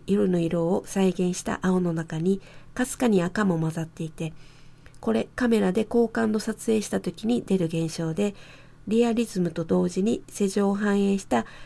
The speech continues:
ややネガティブな感情も表しているのかな、なんて邪推してしまいました。最後に素晴らしいアルバムが作られたことに感謝を。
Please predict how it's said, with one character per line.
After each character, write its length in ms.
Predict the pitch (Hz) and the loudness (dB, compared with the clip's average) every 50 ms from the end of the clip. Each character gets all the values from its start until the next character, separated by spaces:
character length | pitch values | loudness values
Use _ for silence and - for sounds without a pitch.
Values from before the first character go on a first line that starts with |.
| - - | -2 2
や 120 | 233 240 | 4 4
や 180 | 247 220 185 165 | 6 4 4 4
ネ 160 | 190 220 220 | 6 6 6
ガ 120 | 220 196 | 4 2
テ 100 | - 190 | 0 -2
ィ 40 | - | -2
ブ 100 | 180 165 | 0 0
な 120 | 185 202 | 0 0
感 240 | 196 - 196 190 185 | 0 2 4 4 4
情 180 | 180 - - - | 4 2 2 2
も 200 | 180 - 117 - | 2 2 2 2
表 300 | 185 180 180 185 185 180 | 0 0 2 2 2 0
し 100 | - - | 0 -2
て 60 | - | -4
い 80 | 170 170 | -2 -2
る 120 | 190 170 | -2 -2
の 100 | 165 165 | -4 -4
か 140 | 165 - 156 | -4 -4 -2
な、 280 | 180 190 196 180 160 - - - - - | 0 2 2 2 0 -4 -10 -14 -8 -4
な 120 | 196 196 | -2 -2
ん 80 | 190 185 | 0 0
て 200 | - 262 254 - - - - - - - - | 2 0 0 0 -4 -14 -14 -14 -14 -12 -6
邪 380 | - - 190 190 - 208 208 | -2 -2 0 0 0 0 0
推 20 | 190 | 0
し 120 | 196 - | -2 -4
て 120 | - 175 | -4 -6
し 120 | - - 175 | -4 -4 -4
ま 120 | 170 165 | -4 -4
い 80 | 160 151 | -4 -4
ま 120 | 151 156 | -4 -6
し 100 | - - | -8 -10
た。 140 | - - - - - - - - - - - - - - - - - - - - - - - - - - - - | -12 -14 -16 -18 -20 -20 -20 -20 -20 -20 -20 -20 -20 -20 -20 -20 -20 -20 -20 -20 -20 -20 -20 -20 -20 -20 -20 -10
最 240 | - - 262 254 247 | -2 2 4 4 4
後 100 | 220 214 | 4 4
に 180 | 220 240 - - | 4 2 0 -2
素 120 | - - - | -6 -4 0
晴 100 | 226 220 | 0 2
ら 100 | 214 220 | 2 0
し 160 | 214 - 240 | 0 2 4
い 80 | 226 196 | 4 4
ア 40 | 180 | 4
ル 80 | 175 170 | 2 2
バ 100 | 170 165 | 0 0
ム 80 | 165 | 0
が 140 | 165 160 156 | 0 -2 -4
作 240 | - - - - 180 | -6 -8 -6 -2 0
ら 120 | 185 180 | 0 0
れ 120 | 175 175 165 | 0 0 -2
た 100 | 170 160 | -4 -6
こ 100 | - 165 | -8 -8
と 100 | 165 170 | -6 -4
に 160 | 185 233 - | -2 -2 -4
感 240 | - - 170 160 151 | -2 -2 -4 -2 -4
謝 240 | - - 151 147 160 | -4 -6 -8 -8 -8
を。 80 | - | -8